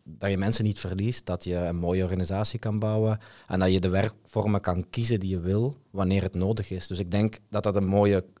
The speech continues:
safe is als je alles goed hebt ingericht, als er iets gebeurt of als je wil herorganiseren, kijk, nu in de, in de fusie, dat gaat allemaal mooi of handig en we kunnen heel snel met elkaar werken, omdat we hetzelfde platform hebben beslist en gekozen.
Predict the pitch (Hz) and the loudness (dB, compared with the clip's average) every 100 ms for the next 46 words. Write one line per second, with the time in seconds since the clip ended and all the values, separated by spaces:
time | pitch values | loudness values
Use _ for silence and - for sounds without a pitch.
0 | - - 104 135 - 95 123 - 80 - | -4 -2 0 -2 -4 -6 -4 -4 -4 -4
1 | - 101 - 113 - - 101 110 131 147 | -4 -4 -2 -4 -6 -6 -2 2 2 0
2 | 147 - _ - _ _ 107 110 98 90 | -4 -14 _ -20 _ _ 2 2 2 -4
3 | - 80 98 143 120 98 92 87 87 82 | -8 -2 2 4 2 -2 -2 -2 -2 -2
4 | 82 85 90 98 110 127 127 127 - _ | -2 -4 -2 -2 0 -2 -2 -4 -10 _
5 | - 87 98 98 95 92 - 87 92 - | -10 -2 2 4 4 4 2 -2 -4 -2
6 | 113 117 135 131 - - 87 92 95 98 | -2 0 -2 -4 -16 -10 -6 -2 0 2
7 | 92 80 87 90 104 117 - 82 90 107 | 0 0 0 2 4 2 0 -4 -2 -2
8 | 131 - 87 90 85 78 101 - 98 95 | -4 -6 -8 -6 -6 -2 -2 0 -2 -2
9 | 90 87 85 90 104 - 127 - - - | -2 -4 -2 -2 -4 -6 -8 -10 -16 -4
10 | 95 92 92 - 85 90 90 80 - 110 | -2 0 -2 -2 -2 -4 -6 -8 -4 -4
11 | 117 90 82 90 - 107 - 76 85 90 | -2 -4 -6 -8 -6 -6 -6 -8 -10 -10
12 | 95 104 101 | -10 -8 -10